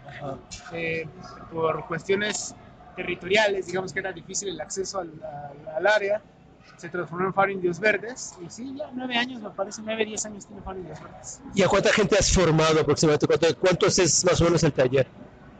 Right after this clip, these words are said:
Speaker 2: Es un taller que tiene un nivel de deserción importante, también hay que decirlo.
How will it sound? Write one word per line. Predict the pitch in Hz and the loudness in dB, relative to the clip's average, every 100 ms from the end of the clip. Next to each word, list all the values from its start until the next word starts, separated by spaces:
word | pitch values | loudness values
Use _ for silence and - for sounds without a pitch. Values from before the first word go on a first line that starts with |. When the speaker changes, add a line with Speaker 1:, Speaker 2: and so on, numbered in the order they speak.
| - - - | -20 -20 -6
Speaker 2:
Es | 190 214 254 | 0 2 4
un | 262 | 4
taller | 262 226 240 254 | 2 4 2 2
que | 208 | 0
tiene | 220 226 | 0 -2
un | 226 | -2
nivel | 214 214 | -2 -2
de | 220 | 0
deserción | 190 151 147 196 | 0 0 -2 -2
importante, | 196 151 160 180 185 - | -4 -8 -2 0 0 -6
también | 180 170 180 | -8 -2 0
hay | 175 | 2
que | 180 | 2
decirlo. | - 175 170 143 | 2 0 -2 -6